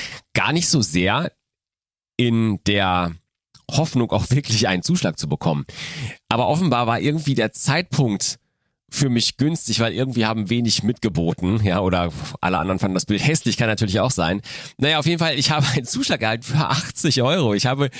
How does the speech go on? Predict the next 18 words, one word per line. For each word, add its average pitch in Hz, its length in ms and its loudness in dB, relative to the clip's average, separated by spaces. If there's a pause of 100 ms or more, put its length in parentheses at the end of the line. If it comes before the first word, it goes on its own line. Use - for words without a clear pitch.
(180)
dieses 147 380 -2
Kunstwerk 170 560 0
für - 160 -2
achtzig 117 320 -2
Euro 85 340 2 (300)
ersteigert, 87 720 0 (100)
oder 92 180 -2
für, - 200 -4 (160)
oder 95 180 0
fünfundachtzig 82 560 0
Euro, 78 260 0
so 80 120 0
genau 76 200 0
weiß 82 180 0
ich's 85 120 -4
gar 71 140 -2
nicht 73 140 -6
mehr. 85 200 0